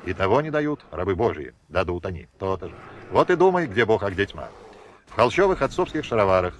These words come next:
с отвисающей мотнёй, в яловых поношенных броднишках, в холщовой рубахе, сизой от соли,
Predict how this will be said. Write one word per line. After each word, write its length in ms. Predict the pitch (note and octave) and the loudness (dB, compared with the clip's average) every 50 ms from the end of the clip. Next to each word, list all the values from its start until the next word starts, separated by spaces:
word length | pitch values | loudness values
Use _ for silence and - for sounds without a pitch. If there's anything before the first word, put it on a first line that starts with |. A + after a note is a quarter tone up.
| - - | -12 -8
с 60 | - | -8
отвисающей 540 | G2+ G#2+ A2 A2 - D#3+ E3 C#3+ - C3+ B2 | -4 -4 -4 -4 -2 -4 -4 -4 -6 -6 -4
мотнёй, 440 | A2 G2+ F2 F#2 F#2+ G2 G2 F#2 | -2 -4 -4 -4 -4 -4 -4 -4
в 40 | E2+ | -4
яловых 400 | D#2+ E2+ A#2+ D3 D3 C#3 C#3 B2+ | -4 0 2 2 2 0 -2 -6
поношенных 520 | - - F#2+ G2 B2 A#2+ - A2 G2+ F#2+ - - - - - - - - - - | -6 -6 -4 -4 -4 -6 -6 -8 -8 -8 -10 -12 -18 -20 -20 -20 -20 -20 -20 -8
броднишках, 640 | F#2+ G2 A2 C3 D3+ C3+ C#3+ D3 - - C3+ C3+ B2 - - - - | -2 2 4 4 4 2 -2 -6 -2 -2 -2 -2 -2 -4 -14 -20 -8
в 40 | - | -2
холщовой 420 | G2+ G#2+ G2+ - D#3+ E3+ D#3 C#3+ | -2 -2 0 0 -2 0 0 2
рубахе, 460 | C#3 C#3 G#2+ A2+ A#2 A#2 - - G2+ | 0 2 2 2 2 2 0 -4 -8
сизой 320 | F#2 - B2 A2+ E2+ F2 E2 | -8 -8 -8 -6 -4 -4 -4
от 120 | D#2+ E2 | -6 -4
соли, 340 | - D3 D3+ C#3+ C3+ C3 | -2 -2 0 0 -2 -4